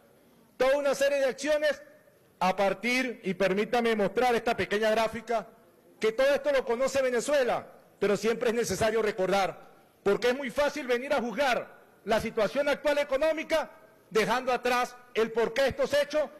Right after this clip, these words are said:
y por qué el pueblo decidió retomar nuevamente la Asamblea Nacional en un proceso electoral que se dio el año pasado para que nosotros, desde este espacio, los que ayer la agredieron, hoy nosotros conjuntamente con nuestro presidente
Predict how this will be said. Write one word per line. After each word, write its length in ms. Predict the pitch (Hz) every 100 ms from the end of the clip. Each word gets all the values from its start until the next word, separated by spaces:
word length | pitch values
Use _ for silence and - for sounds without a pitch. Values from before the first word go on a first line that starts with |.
| -
y 100 | 233
por 300 | 233 233 214
qué 80 | 285 294
el 100 | 294
pueblo 640 | 302 294 285 269 - -
decidió 720 | 175 240 226 240 240 302 302
retomar 400 | 254 247 226 247
nuevamente 400 | 277 269 269 269
la 60 | 269
Asamblea 400 | 240 240 269 285
Nacional 440 | 269 277 320 320 - -
en 160 | 214 233
un 120 | 247
proceso 480 | 254 233 302 285 262
electoral 420 | 226 220 226 233
que 80 | 240
se 160 | 214
dio 400 | 214 226 233 - - -
el 160 | 208
año 240 | 220 254 254
pasado 480 | 233 285 302 302 - - -
para 240 | 226 220
que 120 | 214
nosotros, 600 | 220 214 294 294 240 151 - - _
desde 240 | 202 202
este 140 | 247 285
espacio, 580 | 269 311 285 214 139 - - 196
los 180 | 240
que 120 | 240 240
ayer 280 | 226 302
la 80 | 311
agredieron, 760 | 285 262 294 330 320 320 - - -
hoy 220 | 277 269
nosotros 560 | 254 226 277 269 285 262
conjuntamente 1040 | 233 208 277 277 277 302 - 214 143 - -
con 180 | 240 226
nuestro 320 | 302 - 285
presidente 640 | 262 269 320 311 320